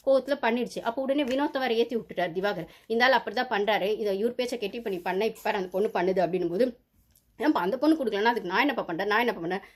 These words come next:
நீ தானே ஜொல்லு விட்ட, நீ தானே அவங்க கொடுத்த தர்பூசணி எல்லாம் சாப்பிட்ட,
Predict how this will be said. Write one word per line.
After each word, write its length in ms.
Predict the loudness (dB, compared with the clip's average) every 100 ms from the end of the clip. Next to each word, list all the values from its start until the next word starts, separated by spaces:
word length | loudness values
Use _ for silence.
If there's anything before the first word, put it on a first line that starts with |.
| -8
நீ 100 | -4 -2
தானே 180 | 0
ஜொல்லு 240 | 2 2 2
விட்ட, 200 | 0 -2 -2 -6 _
நீ 120 | 0 2
தானே 200 | 4 2
அவங்க 120 | 0
கொடுத்த 220 | -2 0
தர்பூசணி 440 | 0 0 -2 0
எல்லாம் 180 | 0 0
சாப்பிட்ட, 320 | 0 -4 -2